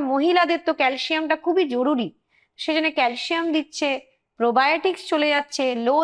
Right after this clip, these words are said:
in calorie, কিছুটা হলেও ফ্যাট যাচ্ছে, ফ্যাটও তো শরীরের জন্য দরকার, তো কিছুটা হলেও ফ্যাটও সুন্দরভাবে শরীরে চলে যাচ্ছে আর অনেক হেলথ বেনিফিটস দিচ্ছে। টক দই খেলে এই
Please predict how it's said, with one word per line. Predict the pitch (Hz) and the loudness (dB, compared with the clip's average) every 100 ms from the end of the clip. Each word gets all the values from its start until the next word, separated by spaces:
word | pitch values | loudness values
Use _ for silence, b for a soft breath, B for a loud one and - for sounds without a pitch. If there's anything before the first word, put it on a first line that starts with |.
| 320 | 2
in | 320 285 240 | 0 -2 0
calorie, | 220 277 311 262 208 _ _ _ - | 2 2 0 -2 -6 _ _ _ -4
কিছুটা | 330 359 349 349 | 0 2 2 4
হলেও | 349 339 - | 2 0 -2
ফ্যাট | 269 254 311 285 | 0 2 2 0
যাচ্ছে, | 285 - 202 254 | -2 0 -4 0
ফ্যাটও | 233 254 330 | 0 2 0
তো | 381 330 | 0 0
শরীরের | 302 294 311 320 | 0 0 0 0
জন্য | 330 254 269 | 0 2 2
দরকার, | 339 190 143 _ _ _ - | 2 -2 -4 _ _ _ -12
তো | - | -6
কিছুটা | 269 285 269 | -2 0 0
হলেও | 269 294 - | 2 -2 0
ফ্যাটও | 254 220 220 359 - _ _ - | 0 0 2 0 -2 _ _ -2
সুন্দরভাবে | 320 330 349 302 262 302 - | 0 2 2 2 0 0 -2
শরীরে | 240 240 302 - _ _ - | -2 0 -2 -2 _ _ -4
চলে | 233 226 | 0 2
যাচ্ছে | 262 262 - 427 - | 0 -2 -4 -2 0
আর | 208 - 269 | 0 0 -4
অনেক | 349 - | -4 -2
হেলথ | 226 214 196 | -2 -2 -2
বেনিফিটস | 190 180 180 165 | -4 -6 -8 -4
দিচ্ছে। | - - - - 302 | -6 -6 -14 -2 2
টক | 294 302 320 | 2 0 0
দই | 494 494 | 0 0
খেলে | 427 240 254 - - - | 0 2 0 -2 -16 -6
এই | 311 | -2